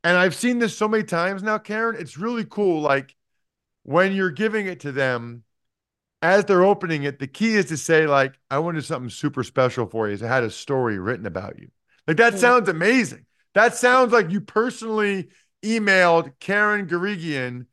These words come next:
Speaker 1: and said, "Karen, can you write a feature story on my wife?" And
Speaker 2: Mm.
Speaker 1: Karen said, "Yes."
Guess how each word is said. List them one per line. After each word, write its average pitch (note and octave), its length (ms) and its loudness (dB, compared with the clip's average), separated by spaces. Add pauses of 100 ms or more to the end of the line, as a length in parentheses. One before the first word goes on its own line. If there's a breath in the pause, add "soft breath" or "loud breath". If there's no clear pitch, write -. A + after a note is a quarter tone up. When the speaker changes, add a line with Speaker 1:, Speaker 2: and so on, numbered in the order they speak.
(280)
Speaker 1:
and D#3+ 160 2
said, F3 240 2
"Karen, F3 400 2
can D#3+ 220 -6
you B3+ 120 -2
write B3 200 6
a E3+ 40 -4
feature F#3 380 -10
story F#3 420 2
on E3 120 2
my C3+ 140 0
wife?" B2 520 -2 (420)
And D#3 140 -2
Speaker 2:
Mm. - 40 -6
Speaker 1:
Karen G#3 280 4
said, G3+ 200 2
"Yes." G#3+ 540 2